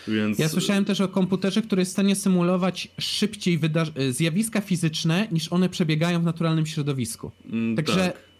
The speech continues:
Speaker 1: Zresztą
Speaker 2: naprawdę doceńmy trochę rozwój technologiczny, bo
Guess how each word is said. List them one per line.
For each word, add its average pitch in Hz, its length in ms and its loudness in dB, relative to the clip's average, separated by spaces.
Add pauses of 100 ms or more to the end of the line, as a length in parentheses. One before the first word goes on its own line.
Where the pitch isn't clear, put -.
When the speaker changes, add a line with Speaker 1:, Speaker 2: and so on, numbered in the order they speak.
(760)
Speaker 1:
Zresztą 170 240 4
Speaker 2:
naprawdę 196 420 2
doceńmy 220 460 2
trochę 202 260 0
rozwój 175 280 2
technologiczny, 156 720 0
bo 143 420 0